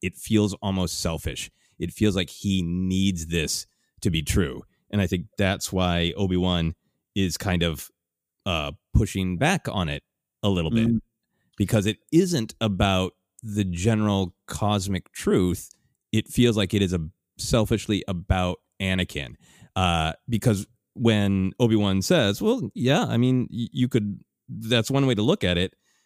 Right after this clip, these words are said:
Speaker 1: Anakin gets really kind of angry for the first time in this episode and says, "It's the only way to look at it," which then immediately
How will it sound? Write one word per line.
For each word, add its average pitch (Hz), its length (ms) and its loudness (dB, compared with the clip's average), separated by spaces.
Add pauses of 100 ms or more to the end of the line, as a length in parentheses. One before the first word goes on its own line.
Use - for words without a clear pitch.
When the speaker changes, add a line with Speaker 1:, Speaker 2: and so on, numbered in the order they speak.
(380)
Speaker 1:
Anakin 190 320 4
gets 123 220 -2
really 131 180 6
kind 127 220 0
of 87 100 -4 (140)
angry 113 400 2
for 101 100 -2
the 92 80 0
first 95 240 -2
time 87 140 0
in 87 60 0
this 85 120 -2
episode 90 560 -2 (720)
and 107 140 2
says, 92 340 0 (440)
"It's 117 160 2
the 110 200 2 (120)
only 123 360 4
way 98 160 2
to 90 100 -4
look 85 220 0
at 73 140 -2
it," 62 120 -12 (120)
which 101 300 -2
then 117 160 4
immediately 95 960 2